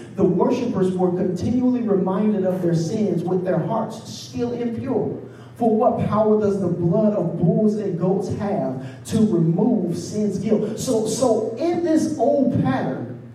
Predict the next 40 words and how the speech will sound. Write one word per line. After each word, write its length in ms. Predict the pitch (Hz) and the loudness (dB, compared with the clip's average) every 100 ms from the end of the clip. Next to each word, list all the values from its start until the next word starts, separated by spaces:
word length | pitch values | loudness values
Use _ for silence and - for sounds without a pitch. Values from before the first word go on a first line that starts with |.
| - - - - 202 | -20 -20 -20 -10 0
that 360 | 208 - - | 2 2 -2
God 480 | 208 - - - - | 0 2 2 -2 -4
had 180 | 160 180 | 0 0
established 680 | 165 - - 226 208 - - - - | 0 -2 -4 -2 -2 -4 -6 -10 -10
so 320 | - 269 269 | -2 0 2
that 220 | 240 208 | 2 2
people 280 | 254 254 220 | 4 4 4
could 140 | 214 202 | 4 2
have 280 | - 214 | 2 2
a 40 | 196 | 2
way 260 | 190 220 | 2 2
to 140 | 220 208 | 2 0
get 340 | - 208 - | 2 0 0
to 260 | - 311 262 | -2 0 2
him, 340 | 156 143 117 - - - | 2 -2 -6 -12 -16 -2
there 140 | 214 | 4
were 180 | 202 - | 4 4
animal 340 | 233 262 269 262 | 0 0 0 0
sacrifices 760 | 262 269 247 254 - 214 208 | 0 -2 -2 -2 -2 -2 -2
that 180 | 208 170 | 0 0
were 140 | 190 | 2
involved, 380 | 185 180 175 175 | 0 2 2 2
but 120 | - - | 0 0
only 340 | 240 269 269 | 0 2 2
the 120 | 214 | 2
high 320 | - 214 220 - - | 0 0 0 0 0
priest 460 | 294 294 - 131 - - - | -2 -2 -2 -6 -10 -16 -6
could 320 | 254 220 - | 0 0 2
give 220 | - - 208 | 2 4 4
that 180 | 214 | 2
sacrifice 920 | - - 220 214 170 160 - - - 160 | 2 -2 -2 -2 -2 -2 -6 -10 -12 -4
one 200 | 165 214 | 2 2
time 320 | 214 208 214 214 | 2 0 2 2
a 160 | 165 | 0
year. 320 | - - - - - - | 0 0 0 -6 -8 2
But 160 | 226 | 4
it 140 | 240 240 | 4 2
was 260 | 226 220 | 2 2
a 220 | 202 180 - - - | 2 0 0 2 2
copy 600 | - 302 - - - | 2 -2 0 0 0